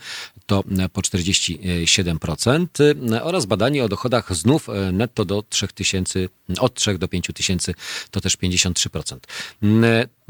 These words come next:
tego zdania są też najczęściej ankietowani z miast, e, od dwudziestu do prawie stu tysięcy to pięćdziesiąt cztery procent badanych uważa, że, e, właśnie,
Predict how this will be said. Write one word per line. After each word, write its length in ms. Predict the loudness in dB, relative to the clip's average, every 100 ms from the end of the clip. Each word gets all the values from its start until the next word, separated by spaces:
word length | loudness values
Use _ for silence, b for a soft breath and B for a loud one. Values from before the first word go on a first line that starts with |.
| -8 0
tego 200 | 2 4
zdania 280 | 4 4
są 200 | 2 0
też 220 | 0 -2 0
najczęściej 420 | 0 0 0 2
ankietowani 640 | 0 -2 -2 2 2 0 -2
z 160 | -2
miast, 460 | 2 4 2 0 0
e, 420 | 0 -2 -6 -6
od 160 | -8 -8
dwudziestu 460 | -4 0 0 0
do 240 | -2 -2 -4 -4
prawie 220 | -4 -2
stu 180 | -4 -4
tysięcy 460 | 0 0 0 -4 -8 _
to 180 | -4 -4
pięćdziesiąt 460 | -2 -2 0 -2 -2
cztery 200 | -4 -6
procent 340 | -6 -4 -4
badanych 380 | -4 -4 -4 -4
uważa, 280 | -6 -6 -4
że, 200 | -6 -6 B B B
e, 140 | -8 -8
właśnie, 640 | -4 0 0 0 0 -2